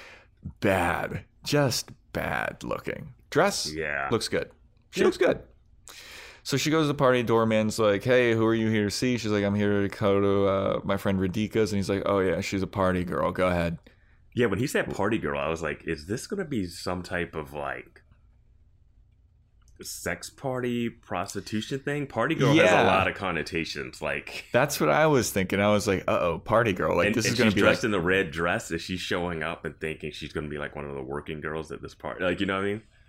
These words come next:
Speaker 1: Yeah, I was thinking it was more in, lo-, like, drugs, uh, like, drugs
Speaker 2: Yeah.
Speaker 1: everywhere. So I was like, "Uh-oh, this could be not."
Speaker 2: I was ready
Speaker 1: it,
Speaker 2: for
Speaker 1: it would
Speaker 2: some
Speaker 1: seem like the, I was thinking it might be like that warehouse party that they were at
Speaker 2: Mm-hmm.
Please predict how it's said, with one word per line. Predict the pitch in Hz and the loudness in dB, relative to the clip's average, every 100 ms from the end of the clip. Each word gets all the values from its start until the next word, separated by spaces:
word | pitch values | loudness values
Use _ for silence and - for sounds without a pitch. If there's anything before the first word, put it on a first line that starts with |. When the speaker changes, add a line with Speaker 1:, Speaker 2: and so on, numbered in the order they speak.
| - _ | -20 _
Speaker 1:
Yeah, | 113 110 107 101 | 0 4 6 6
I | 110 | 4
was | 175 - | 2 0
thinking | 160 135 123 | -2 0 2
it | 110 | 2
was | 101 98 | -2 0
more | 104 101 101 | 4 4 4
in, | 95 95 | 2 0
lo-, | 90 - | -2 0
like, | 98 - - | 0 -2 -8
drugs, | - 98 90 90 92 92 95 | 0 4 4 4 2 -2 -2
uh, | 90 - | -2 -2
like, | 92 82 | -2 -2
drugs | 90 87 85 - | 0 2 0 0
Speaker 2:
Yeah. | 87 | 0
Speaker 1:
everywhere. | 87 85 82 82 80 80 - _ _ _ - | 2 2 2 2 2 0 -4 _ _ _ -8
So | - 87 | 0 2
I | |
was | 85 85 | 2 0
like, | 78 - | -4 0
"Uh-oh, | - - 50 50 58 | 0 0 -4 -6 -6
this | 95 - | -8 -6
could | 76 | -6
be | 67 69 50 - - _ _ - - - | -4 -6 -6 -10 -14 _ _ -20 -12 -4
not." | 95 85 - - | 0 -2 -4 -4
Speaker 2:
I | 80 - | 0 2
was | 139 | 2
ready | 160 156 | 0 0
Speaker 1:
it, | - | 0
Speaker 2:
for | 151 | 2
Speaker 1:
it | |
would | 185 160 | 4 2
Speaker 2:
some | - | 0
Speaker 1:
seem | 185 | 0
like | 180 151 - - - - - | 2 2 -2 -18 -20 -20 -4
the, | 107 117 110 104 - | 4 8 8 6 6
I | 120 | 4
was | 131 120 117 - | 4 0 -8 -10
thinking | - - 123 117 | -6 0 0 2
it | 110 | 2
might | 110 101 98 | 4 4 2
be | - 107 | 2 4
like | 101 98 | 4 2
that | 92 85 | 0 2
warehouse | 104 101 107 117 113 117 - | 2 4 4 2 2 0 -4
party | - 131 120 123 127 | -4 2 4 4 2
that | 123 120 | 0 2
they | 123 | 2
were | 120 120 | 4 4
at | 120 120 120 - | 4 2 0 -6
Speaker 2:
Mm-hmm. | 90 87 | -8 -6